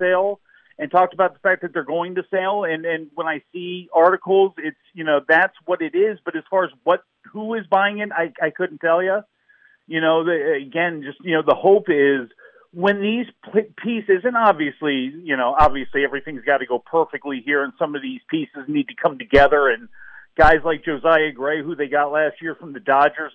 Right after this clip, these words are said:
needs to keep coming on and needs to be somebody that we can rely on.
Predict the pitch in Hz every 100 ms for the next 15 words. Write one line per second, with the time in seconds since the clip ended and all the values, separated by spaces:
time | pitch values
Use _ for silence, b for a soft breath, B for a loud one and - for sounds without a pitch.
0 | 156 143 _ 151 - 165 - - 156 143
1 | 147 151 151 135 139 147 - 151 147 -
2 | 170 156 147 139 143 151 - 143 123 139
3 | 151 156 156 156